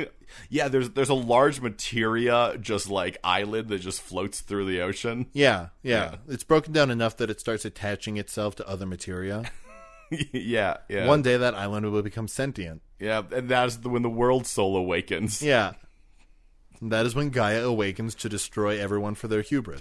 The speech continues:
Speaker 1: <laughs> Just a garbage
Speaker 2: But
Speaker 1: pile.
Speaker 2: that's, that's in the afterworld.
Speaker 1: That's it. That's it. That's for our, that's for our children to worry about.
Speaker 2: Yeah. Who cares about the next generation?
Speaker 1: Yeah.
Speaker 2: Um,
Speaker 1: My stockholders want money.
Speaker 2: Yeah.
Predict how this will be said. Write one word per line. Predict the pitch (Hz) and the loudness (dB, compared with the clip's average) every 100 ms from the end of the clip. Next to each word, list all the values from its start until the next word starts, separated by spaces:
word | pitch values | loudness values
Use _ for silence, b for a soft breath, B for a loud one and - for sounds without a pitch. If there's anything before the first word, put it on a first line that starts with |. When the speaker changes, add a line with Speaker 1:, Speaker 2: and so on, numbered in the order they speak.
| - | 2
Speaker 1:
<laughs> | 622 | -2
Just | 381 - | -6 -8
a | 247 - | -12 -4
garbage | 123 104 123 - | -2 0 -2 0
Speaker 2:
But | 147 | 6
Speaker 1:
pile. | 185 202 143 180 | 10 10 8 4
Speaker 2:
that's, | 131 | 4
that's | 180 196 | 4 4
in | 165 123 | 2 2
the | 98 | 0
afterworld. | 101 - 90 78 - - | -2 -4 -8 -12 -12 -2
Speaker 1:
That's | 359 120 113 | 2 2 2
it. | 185 | 8
That's | 190 147 139 | 10 10 6
it. | - b b - | -4 b b -2
That's | - 117 120 | 8 8 8
for | 156 139 | 4 6
our, | 120 - | 6 4
that's | 107 - | 0 0
for | - 143 | 4 6
our | 117 104 | 6 4
children | - 139 120 104 101 95 | 0 4 6 4 2 0
to | 104 | -2
worry | 98 98 92 92 | 2 4 4 2
about. | 92 92 90 | 0 4 8
Speaker 2:
Yeah. | 202 170 120 B B - | 10 12 10 B B 4
Who | 151 165 | 6 6
cares | - 147 147 | 8 8 8
about | 160 156 156 | 8 6 6
the | 147 | 4
next | 143 170 - | 6 4 4
generation? | 120 104 101 98 101 120 117 131 - | 0 2 2 2 0 -2 -4 -6 -12
Speaker 1:
Yeah. | - 156 127 95 123 123 123 | -6 0 2 4 6 8 8
Speaker 2:
Um, | 123 127 - | 4 0 -4
Speaker 1:
My | 113 120 | -2 0
stockholders | - 165 147 - 135 120 110 110 | 2 6 6 8 4 4 0 -2
want | 107 113 117 | 0 0 4
money. | 135 131 85 92 | 4 4 2 0
Speaker 2:
Yeah. | 135 143 98 | 4 6 4